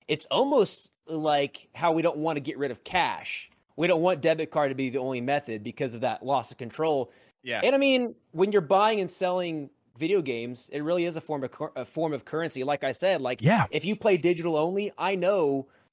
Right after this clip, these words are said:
Speaker 1: that's the hit I'm taking for convenience because I, dude, I buy a lot of Switch games and
Speaker 3: Yeah.
Speaker 1: I cannot sell my digital. I, I, like,
Speaker 2: Yeah.
Speaker 1: that's money.
Speaker 3: Yeah.
Speaker 1: And I almost think part of this future,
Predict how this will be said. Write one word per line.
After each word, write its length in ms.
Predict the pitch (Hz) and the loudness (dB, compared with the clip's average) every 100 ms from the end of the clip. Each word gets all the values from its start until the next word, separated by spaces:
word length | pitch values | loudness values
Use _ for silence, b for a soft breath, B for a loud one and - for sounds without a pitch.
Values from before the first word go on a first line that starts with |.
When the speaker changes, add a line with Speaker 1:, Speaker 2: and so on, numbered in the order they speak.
| 117 | -10
Speaker 1:
that's 560 | 113 143 185 - - - | -2 0 0 -4 -14 -6
the 160 | 156 | -4
hit 200 | 147 185 | 0 2
I'm 140 | 160 147 | 2 0
taking 440 | 151 139 135 131 | -2 -2 -2 -8
for 180 | 127 131 | -4 -6
convenience 600 | - 120 139 156 120 - | -6 -6 -2 -2 -4 -8
because 420 | 135 - 139 117 110 | -10 -2 -2 -2 -4
I, 100 | 127 | -4
dude, 200 | 123 107 | -4 -2
I 100 | 123 | -2
buy 220 | 117 117 | 0 0
a 80 | 104 | 0
lot 200 | 104 101 | -4 -6
of 80 | 82 | -8
Switch 300 | 117 98 - | -12 -12 -12
games 460 | 90 60 60 - _ _ _ _ - | -14 -14 -18 -20 _ _ _ _ -8
and 140 | 139 139 | -2 2
Speaker 3:
Yeah. 100 | 156 | 2
Speaker 1:
I 120 | 151 | 2
cannot 680 | - 151 110 117 135 117 - _ _ _ _ - | -2 -8 -8 -4 -2 -2 -4 _ _ _ _ 0
sell 440 | 135 104 78 _ - | 0 0 -6 _ -8
my 240 | 123 113 | -2 -2
digital. 320 | 104 110 107 | -2 -6 -6
I, 180 | 98 147 | -2 0
I, 320 | 156 139 - 98 | 0 -2 -4 -6
like, 280 | 110 95 _ _ _ - | -8 -10 _ _ _ -2
Speaker 2:
Yeah. 120 | 151 | 0
Speaker 1:
that's 140 | - | 0
money. 440 | 131 135 117 80 - _ _ _ - | -2 -2 -4 -8 -20 _ _ _ 0
Speaker 3:
Yeah. 240 | 170 226 - - | 4 4 0 0
Speaker 1:
And 120 | 175 | 4
I 40 | |
almost 280 | 180 302 415 _ | 4 4 0 _
think 360 | 202 185 170 - | 0 0 -2 -8
part 240 | 175 208 | 2 2
of 80 | 202 | 2
this 160 | 165 - | -4 -6
future, 600 | - 220 - 160 135 127 | -8 -8 -4 -2 -2 -4